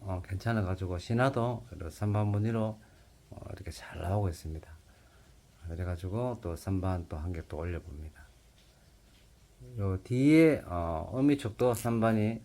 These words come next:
어, 요 포에는 그대로 요 살아 있습니다. 또 신화는 아주 이렇게 또 깔끔하게 삼 반이 잘 나오고 있습니다. 뿌리도 아주, 어, 좋습니다. 요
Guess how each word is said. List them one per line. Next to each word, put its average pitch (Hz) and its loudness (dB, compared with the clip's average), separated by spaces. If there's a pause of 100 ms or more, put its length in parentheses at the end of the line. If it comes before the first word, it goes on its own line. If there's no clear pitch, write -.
어, - -10
요 85 -6
포에는 107 2
그대로 98 2
요 85 0
살아 110 -2
있습니다. 82 -6 (1000)
또 - -14
신화는 101 0 (140)
아주 107 -2
이렇게 90 -4
또 71 -6
깔끔하게 90 -2
삼 85 -6
반이 85 -4
잘 - -16
나오고 82 -6
있습니다. - -14 (560)
뿌리도 127 -2
아주, 113 -2
어, - -10
좋습니다. 80 -8 (4000)
요 85 -8